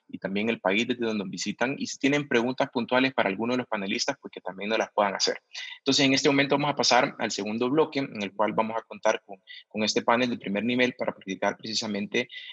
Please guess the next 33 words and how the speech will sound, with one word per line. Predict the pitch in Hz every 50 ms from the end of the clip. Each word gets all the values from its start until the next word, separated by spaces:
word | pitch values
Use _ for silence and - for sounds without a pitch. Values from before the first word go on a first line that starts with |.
| _ _
de, | - 95 101 101 101 104 110 117 120 127 - -
eh, | - 98 95 92 90 87 -
el | 95 92 95
nuevo | 101 107 113 120
normal, | 123 120 110 110 123 127 123 123 117
de | 104
protocolos | - 104 95 - 90 - 107 110 113
de | 120
sanitización, | - 123 117 113 107 - 101 - 107 - - 123 123 127 127 131 135 _ - - - _ _
de | 110 104 95
liderazgo, | 92 98 95 92 95 113 123 127 - 113 113 110 107 101
de | 98
reinvención, | 95 101 101 101 95 90 90 90 - - 131 131 131 131 127 113
de | 104
productividad | 95 - 98 95 92 90 _ _ 101 95 95 95 104 110 120 131 143 151 160 - _
y, | - 110 117 127
pues, | - _ - 104 98 95 - -
la | 104
inevitable | 98 98 95 92 92 92 - 104 98 101 107 -
también | - 98 92 92 101
digitalización, | 101 - 107 - - 95 92 - - - - 104 104 107 107 104 _ - - - - - _ _
eh, | - - -
de | - - 95 110
los | 98 90
negocios. | 85 85 92 95 87 - - - - -
Así | - 95 - - 110 104
que | - - 117 117 117 120 -
en | - 104 101
este | 104 104 - - 113
momento | 110 107 113 113 113 - - 123 127 _ - - - - _ _
quiero | - 107 104 104 104
pedirle | 110 107 104 107 110 113 113 117 120 123 117 -
a | - 101 95 92 92 95 95